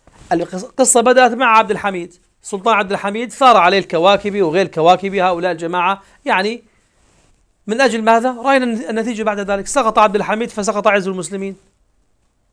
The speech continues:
ولا تقم لنا قائمة إلى يومنا هذا. أنتم الآن تحاولون أن ترقعوا ل-، نموذجا معرفيا من الشرق والغرب،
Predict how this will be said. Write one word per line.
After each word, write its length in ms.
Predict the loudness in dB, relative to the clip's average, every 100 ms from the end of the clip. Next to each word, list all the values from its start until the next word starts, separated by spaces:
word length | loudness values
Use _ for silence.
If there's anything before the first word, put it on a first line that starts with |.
| _ _ _ _ _ _ 4
ولا 320 | 6 6 2
تقم 320 | -2 0 0
لنا 140 | 0
قائمة 360 | 2 2 2 2
إلى 140 | 2
يومنا 420 | 2 0 0 2 2
هذا. 220 | -2 -8 -4
أنتم 240 | -4 -2
الآن 180 | -4 -4
تحاولون 440 | -4 -2 0 0 -2
أن 140 | -2
ترقعوا 380 | -4 -4 -4 -6
ل-، 180 | -8 -12 _ -6
نموذجا 400 | -4 2 2 2
معرفيا 500 | 2 2 2 0 0
من 140 | 0 0
الشرق 360 | 0 -4 -2
والغرب، 360 | 0 2 0